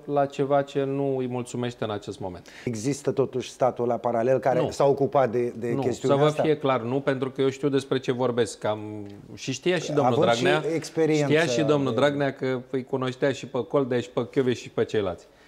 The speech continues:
Speaker 1: Ideea următoare. A fost un stat român și e acela stat român care, la un moment dat,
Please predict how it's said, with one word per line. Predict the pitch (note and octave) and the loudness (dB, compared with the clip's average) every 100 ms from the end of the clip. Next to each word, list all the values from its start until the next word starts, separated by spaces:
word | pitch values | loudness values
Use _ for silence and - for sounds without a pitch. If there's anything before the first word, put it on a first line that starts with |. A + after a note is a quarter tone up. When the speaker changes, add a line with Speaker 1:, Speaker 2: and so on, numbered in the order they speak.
| - _ | -20 _
Speaker 1:
Ideea | C3+ D3+ F3 | -2 0 2
următoare. | D#3 C#3 B2+ G2 - | 2 2 2 0 -2
A | A2+ | -6
fost | A2+ D3 | -4 -2
un | D#3 | -2
stat | C3+ C#3 C#3 | 0 0 0
român | C3+ G#2+ | -2 -2
și | A2+ - | -6 -4
e | D3+ | 0
acela | D3+ D3+ C3+ | 0 0 -2
stat | G#2+ A2 G2 | -2 -2 -4
român | F#2 F2 D3 - _ _ _ _ _ _ | -6 -8 -14 -18 _ _ _ _ _ _
care, | - C3+ D3 | 0 2 4
la | D3 | 4
un | C3+ | 4
moment | B2+ A#2+ A#2 | 2 -2 0
dat, | B2 C#3+ - - | 2 2 -2 -20